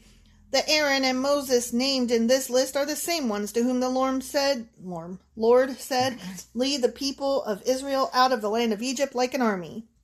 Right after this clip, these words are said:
It was Moses and Aaron who spoke to Pharaoh, the king of Egypt, about leading the people of Israel out of Egypt. When the Lord spoke to Moses in the land of Egypt, he said to him, "I am the Lord!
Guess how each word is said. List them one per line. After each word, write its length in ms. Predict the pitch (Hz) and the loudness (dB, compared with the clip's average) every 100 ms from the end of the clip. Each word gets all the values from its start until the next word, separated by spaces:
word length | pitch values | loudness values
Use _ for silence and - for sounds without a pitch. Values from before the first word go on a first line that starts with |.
| - | -4
It 160 | 208 | -4
was 220 | 202 185 196 | -2 -4 -2
Moses 460 | 214 233 240 233 | 0 0 0 -4
and 100 | 214 214 | -6 -4
Aaron 260 | 247 262 | -2 -2
who 160 | 247 220 | -4 -6
spoke 300 | - 226 226 | -4 -6 -4
to 80 | - | -6
Pharaoh, 400 | - 233 240 254 | -2 0 2 2
the 100 | 208 | -2
king 260 | - 247 | -4 -2
of 120 | 226 220 | 0 -2
Egypt, 340 | 254 294 285 | 0 0 0
about 300 | 214 190 135 | -2 -2 -2
leading 300 | 247 277 240 | -4 -2 -2
the 80 | 214 | -4
people 320 | 302 311 220 | -4 -2 0
of 100 | 202 | 0
Israel 380 | 285 311 339 320 | -2 -2 -2 0
out 120 | 302 | 0
of 120 | 330 | 0
Egypt. 420 | 240 175 113 - - - - - - - _ - | -4 -6 -8 -12 -20 -20 -20 -20 -20 -20 _ 2
When 240 | 370 277 | 2 4
the 100 | 240 | 4
Lord 240 | 240 226 | 6 4
spoke 240 | 220 220 208 | 2 -4 -6
to 80 | 196 | -6
Moses 380 | 196 196 202 | -4 -6 -8
in 100 | 208 | -6
the 80 | 196 | -4
land 220 | 196 202 | -4 -4
of 80 | 185 | -4
Egypt, 340 | 240 262 339 277 | -4 -4 -6 -4
he 120 | 208 | -6
said 200 | 208 185 | -4 -4
to 80 | 185 | -4
him, 220 | 190 202 | -2 4
"I 120 | 330 | 6
am 140 | 403 415 | 6 6
the 800 | 427 427 440 427 403 370 285 | 6 8 8 8 6 4 4
Lord! 80 | 214 | 0